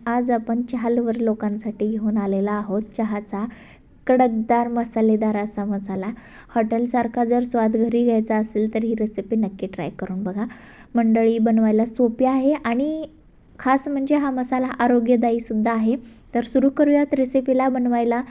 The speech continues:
सोपा आहे, चवीला उत्तम आहे. चॅनलला सबस्क्राईब नक्की करा. सुरू करूयात. त्यासाठी लागणारं साहित्य बघूयात.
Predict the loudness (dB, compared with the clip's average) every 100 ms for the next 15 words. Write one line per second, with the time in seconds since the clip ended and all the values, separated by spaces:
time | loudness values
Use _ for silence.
0 | -14 -20 -4 4 4 6 2 4 2 -2
1 | -4 -20 _ 0 2 4 4 4 2 0
2 | 0 0 -2 -4 -10 -6 0 2 4 2
3 | 0 -2 0 0 0 0 -4 -6 -4 -4
4 | -4 -10 -20 -2 4 4 4 2 2 -2
5 | -10 -20 -2 0 0 -2 -2 0 0 0
6 | -2 -2 0 0 0 -2 0 0 -2